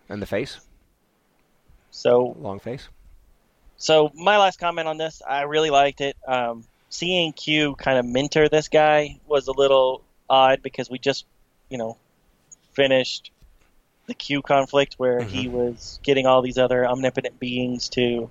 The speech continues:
Speaker 2: have a little war between
Speaker 1: Mm-hmm.
Speaker 2: themselves.
Speaker 1: Mm-hmm.
Speaker 2: So it was kinda odd that if V'ger, Decker, Ilia was out there and they were also an omnipotent being, then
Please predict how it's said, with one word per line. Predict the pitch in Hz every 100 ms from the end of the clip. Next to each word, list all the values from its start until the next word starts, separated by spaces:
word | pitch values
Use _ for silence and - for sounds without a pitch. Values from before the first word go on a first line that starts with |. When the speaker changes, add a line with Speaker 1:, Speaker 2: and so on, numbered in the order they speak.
| -
Speaker 2:
have | 123
a | 123
little | 123 120
war | 117 120 123 123 127
between | - 123
Speaker 1:
Mm-hmm. | 127
Speaker 2:
themselves. | 123 135 127 127 -
Speaker 1:
Mm-hmm. | 117 104 107 104 110 107 107 147 240 302 -
Speaker 2:
So | - 135 131 127
it |
was | 135 151 139
kinda | 147 139
odd | 131 131 131
that | 127 123 - _ _ - - _ _ -
if | 131 - - _ _ _ _ _ -
V'ger, | 151 156 151 147 139 139 135 131 127
Decker, | 135 135 135 131 131 -
Ilia | 139 135 131 131
was | 131
out | 131 127 -
there | 127 127 120
and | 131 127 127
they | 127 135
were | 131
also | 123 - 127
an | 127
omnipotent | 123 127 - - 123
being, | 131 127 127
then | 120 120